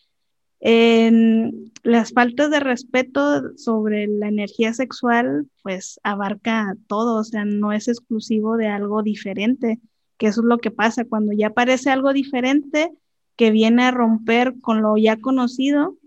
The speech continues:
que incluso lo conocido no está bien, o sea, no está bien porque como hay violencia, me, o sea, yo recuerdo una experiencia, o sea,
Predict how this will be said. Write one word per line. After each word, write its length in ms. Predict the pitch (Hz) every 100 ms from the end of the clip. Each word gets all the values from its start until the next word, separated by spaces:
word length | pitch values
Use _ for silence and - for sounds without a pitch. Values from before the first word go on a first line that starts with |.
| _ _ _ _ _ -
que 100 | 233
incluso 380 | 226 220 240 285
lo 160 | 285
conocido 520 | 277 254 220 220 247 330
no 100 | 302
está 240 | 294 254
bien, 420 | 233 233 262 262 -
o 80 |
sea, 160 | 220 208
no 160 | 208 220
está 180 | -
bien 260 | 240 240 240
porque 460 | 254 247 233 208 214 - _ _ _ _ _ _ -
como 880 | 233 240 247 247 240 233 226 220 -
hay 680 | 220 233 240 240 233 226 214
violencia, 800 | 214 214 208 220 311 330 285 330 381 - _ _ _ _ _ _
me, 480 | 240 208 202 202 208
o 60 |
sea, 280 | 202 208 202
yo 440 | 202 202 214 208 214
recuerdo 380 | 233 240 233 240
una 140 | 240
experiencia, 840 | 247 - 226 220 220 240 240 233 220
o 20 |
sea, 280 | 226 214